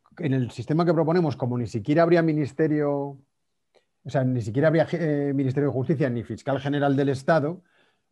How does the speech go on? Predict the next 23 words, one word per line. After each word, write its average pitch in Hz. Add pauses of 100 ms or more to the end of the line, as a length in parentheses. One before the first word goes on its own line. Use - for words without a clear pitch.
(160)
o, 143
bueno, 165
aunque 147
lo 143
instruyera 139
un 208
fiscal, 175 (100)
un 156
fiscal 170
en 190
este 180
sistema 202
sería 196
tan 185
independiente 156
como 160
un 151
puesto 147
de 127
juez, 113
con 117
lo 117
cual 180